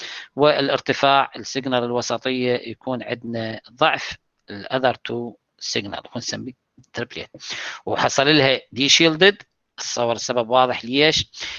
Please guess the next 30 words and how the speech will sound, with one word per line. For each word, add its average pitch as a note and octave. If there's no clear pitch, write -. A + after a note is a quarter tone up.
لأن B2
تتأثر C3+
بالإلكترون A#2+
نيجاتيفيتي A2+
أوف -
تو -
بروم، C#3
فصح-، -
فحصل B2+
لها B2
سترونج C3
دي A2+
شيلدينج. F#2
أما G#3
عندنا B2
ال G2+
سي F3+
اتش -
تو A3
تتأثر C3+
ببروتون B2
واحد، D3+
أيضا F#3+
حصل E3
لها D#3
دي D3+
شيلدينج D3
لكن B2
بدرجة D3
أقل، E3